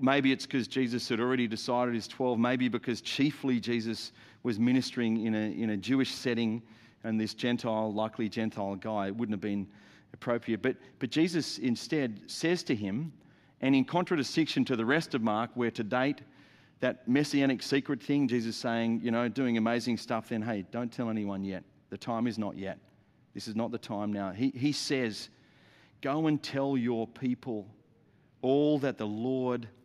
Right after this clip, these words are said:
has done for you." I'd like to invite the worship team back out here. And like I said, uh, these guys are not a band. Don't diminish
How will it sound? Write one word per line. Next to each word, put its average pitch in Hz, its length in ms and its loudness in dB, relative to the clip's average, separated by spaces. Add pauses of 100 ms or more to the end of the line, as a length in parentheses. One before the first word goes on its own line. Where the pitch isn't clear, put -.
(720)
has 113 200 -6
done 117 520 0 (720)
for - 220 -6
you." 104 320 -2 (1300)
I'd 120 60 -2
like 139 160 0 (320)
to 139 160 0
invite 113 400 0 (180)
the 110 160 -2
worship 120 460 0
team 110 320 0
back 110 260 -4
out 104 240 -4 (920)
here. 117 400 -4 (880)
And 113 100 -2
like 139 180 2
I 123 40 4
said, 113 420 0
uh, 104 260 0
these 120 240 0
guys 120 320 0
are 113 60 2
not 120 200 2
a 143 60 2
band. 113 640 -2
Don't 127 240 2 (240)
diminish 131 800 2